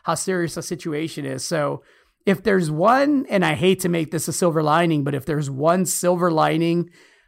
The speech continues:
um, outside of the fact that I think we do come out of this with a better sense of community, um, it's that this virus doesn't discriminate. It doesn't care if you have a billion dollars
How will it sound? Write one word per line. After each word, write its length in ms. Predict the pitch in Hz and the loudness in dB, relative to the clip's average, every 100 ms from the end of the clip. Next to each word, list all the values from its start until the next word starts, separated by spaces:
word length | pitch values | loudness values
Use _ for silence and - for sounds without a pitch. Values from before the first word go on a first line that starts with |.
| - | -2
um, 640 | 156 156 151 143 135 123 - | 4 6 6 4 0 -2 2
outside 380 | 170 - 170 | 2 4 2
of 80 | 165 | 2
the 80 | 147 | -2
fact 220 | - 156 | -2 -2
that 100 | 160 | 0
I 80 | 147 | -2
think 240 | 175 165 | 0 0
we 80 | 160 | 0
do 160 | 143 160 | 2 0
come 180 | 165 147 | 2 0
out 140 | 147 | 0
of 80 | 151 | 0
this 180 | 165 170 | -2 -4
with 120 | 143 | -6
a 40 | |
better 300 | 123 147 160 | -4 -2 -2
sense 240 | - 156 151 | -4 -6 -6
of 80 | |
community, 560 | - 147 151 185 214 226 _ _ _ - | -6 -2 0 0 -2 -6 _ _ _ 0
um, 560 | 170 170 165 151 135 _ _ _ _ | 4 6 4 0 -6 _ _ _ _
it's 260 | 196 190 - | 0 0 2
that 320 | 185 190 139 | 4 4 4
this 220 | 175 175 | 2 2
virus 540 | 135 151 170 196 185 - | 2 2 4 6 4 2
doesn't 420 | 185 170 160 170 | 4 4 6 2
discriminate. 840 | 151 - - 175 196 160 120 - _ _ _ - | 2 -2 2 4 4 4 0 -8 _ _ _ -4
It 260 | 180 180 | -4 -2
doesn't 400 | 190 175 156 160 | 2 4 4 0
care 400 | - 156 190 220 | -2 0 2 4
if 100 | 202 | 4
you 120 | 196 175 | 4 4
have 160 | 165 | 4
a 40 | 151 | 2
billion 460 | 120 165 196 202 | 2 2 4 6
dollars 560 | 185 190 202 226 220 | 6 6 6 4 0